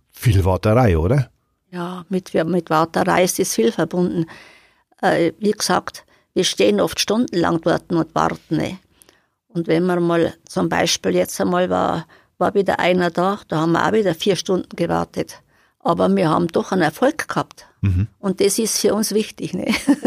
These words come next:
Speaker 2: Da nimmt man das andere schon in Kauf.
Speaker 1: Mhm. Das ist aber dann im Sommer hoffentlich gewesen, weil sonst hätten sie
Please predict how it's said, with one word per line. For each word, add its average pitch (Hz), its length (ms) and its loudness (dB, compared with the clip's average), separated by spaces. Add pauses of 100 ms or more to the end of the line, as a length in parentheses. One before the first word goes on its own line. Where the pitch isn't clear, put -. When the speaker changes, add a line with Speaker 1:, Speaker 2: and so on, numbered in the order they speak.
(720)
Speaker 2:
Da 196 100 4
nimmt 214 240 0
man 190 100 0
das 190 200 0
andere 196 360 0
schon 214 160 -2
in 240 80 0
Kauf. - 420 -6
Speaker 1:
Mhm. 90 240 -8 (180)
Das 113 180 0
ist 143 120 0
aber 127 180 2
dann 117 180 2
im 110 120 2
Sommer 120 340 4
hoffentlich 123 340 2
gewesen, 127 260 2
weil 101 140 2
sonst 98 160 -2
hätten 110 180 0
sie 104 80 0